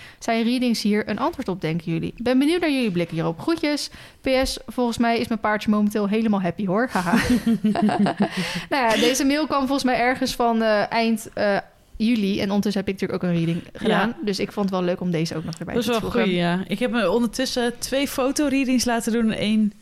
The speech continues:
Speaker 2: in real life, zeg maar.
Speaker 1: Door dezelfde persoon? Of?
Speaker 2: Ja.
Speaker 1: Ja, oké.
Speaker 2: Ja. En Jamie Jane heeft echt drie weken geleden nog een reading bij Baloo gedaan.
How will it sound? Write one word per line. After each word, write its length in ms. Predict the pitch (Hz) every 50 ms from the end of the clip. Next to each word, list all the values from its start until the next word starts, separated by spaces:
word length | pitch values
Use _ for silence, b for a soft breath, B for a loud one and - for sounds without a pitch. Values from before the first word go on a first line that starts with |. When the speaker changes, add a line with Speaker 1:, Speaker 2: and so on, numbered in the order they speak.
| b b b b b b b b b b
Speaker 2:
in 380 | - - 208 202 190 170 127 175
real 280 | 190 202 196 185 180
life, 260 | 180 170 175 202 208 -
zeg 220 | - 233 208 -
maar. 180 | 220 220 220 247
Speaker 1:
Door 120 | 277 233
dezelfde 320 | 220 214 - 240 254 247 262
persoon? 380 | - 233 - - 240 269 339
Of? 80 | 415 -
Speaker 2:
Ja. 140 | 240 196 - -
Speaker 1:
Ja, 120 | - 214 - - _ -
oké. 120 | 214 -
Speaker 2:
Ja. 220 | 175 190 170 - - - - - _ _
En 1000 | - 202 196 202 196 196 190 190 190 196 196 196 196 196 196 190 196 196 190 185 185
Jamie 560 | 170 202 214 214 214 208 208 208 208 202 175
Jane 340 | 180 196 196 202 208 208 202
heeft 220 | 196 196 196 196 -
echt 380 | 185 190 - - - - 160 160
drie 180 | 147 175 180 196
weken 280 | 196 190 185 175 - -
geleden 280 | - 190 202 196 202
nog 120 | 208 208 196
een 80 | 208
reading 400 | 196 202 208 202 196 196 196 196
bij 160 | 190 190 185
Baloo 220 | 175 185 196 202 196
gedaan. 480 | - - 185 185 185 185 208 233 240